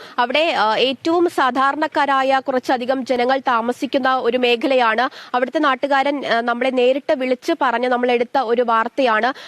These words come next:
ആ റോഡിനെ സംബന്ധിച്ചിടത്തോളം അവർക്ക് ആദ്യം രണ്ട് ബസ് സർവീസ് ഉണ്ടായിരുന്നു. ഈ റോഡിന്റെ അവസ്ഥ കാരണം ആ ഒരു ബസ് സർവീസ് നിർത്തലാക്കുന്ന സാഹചര്യം ഉണ്ടായിരുന്നു. ഇപ്പോൾ അവർക്ക് ഒരു സർവീസ് മാത്രമേ ഉള്ളൂ.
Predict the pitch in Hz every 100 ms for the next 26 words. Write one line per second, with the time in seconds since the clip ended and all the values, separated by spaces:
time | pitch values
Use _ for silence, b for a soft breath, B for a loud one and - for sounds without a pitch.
0 | B 285 311 285 294 320 311 277 277 277
1 | 277 269 262 285 240 233 277 277 247 247
2 | 285 240 - 269 254 277 269 233 226 226
3 | 220 233 226 254 247 254 285 302 262 254
4 | - 285 262 254 254 277 B B 254 262
5 | 277 254 233 285 269 277 - 294 262 240
6 | - 302 262 269 254 262 226 240 262 254
7 | 233 226 226 269 254 294 269 277 254 277
8 | 262 240 262 262 233 226 247 254 226 226